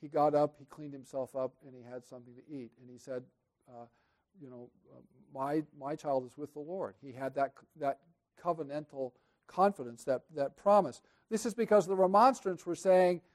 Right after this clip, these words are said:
that we were monsters and, and basically sending all of these children who died in infancy to hell. This is one of the accusations they made against us, and we responded by saying, "No, we believe in the, in the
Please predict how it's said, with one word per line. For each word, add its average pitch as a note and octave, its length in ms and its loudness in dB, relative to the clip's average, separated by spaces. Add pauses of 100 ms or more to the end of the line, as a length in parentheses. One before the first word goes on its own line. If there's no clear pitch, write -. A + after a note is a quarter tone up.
(120)
that F3+ 160 2
we G3 180 2
were F#3 160 6
monsters F3+ 720 4 (100)
and, D#3+ 340 -4
and D3+ 200 -10
basically E3 480 -2
sending D#3+ 680 -2 (300)
all E3+ 260 8
of D#3 80 6
these D3 220 0
children D#3+ 440 -2
who D3 60 -10
died D3 360 2
in C#3 160 -2
infancy C#3 640 -12 (320)
to D3 80 -16
hell. C3+ 380 0
This C3+ 140 -18
is C#3 140 -16
one D3 160 -10
of C3 120 -10
the B2+ 260 -6
accusations C3+ 720 -12
they B2+ 120 -16
made B2+ 220 -12
against A#2 340 -18
us, A#2+ 160 -20
and B2 100 -20
we C3 120 -10
responded C#3+ 600 -4
by A#2 140 -10
saying, B2+ 360 -12
"No, D#3 300 0 (300)
we E3+ 160 2
believe D3+ 460 0 (220)
in C3+ 180 -14
the, C3+ 100 -12 (220)
in C#3 100 -18
the C3 100 -14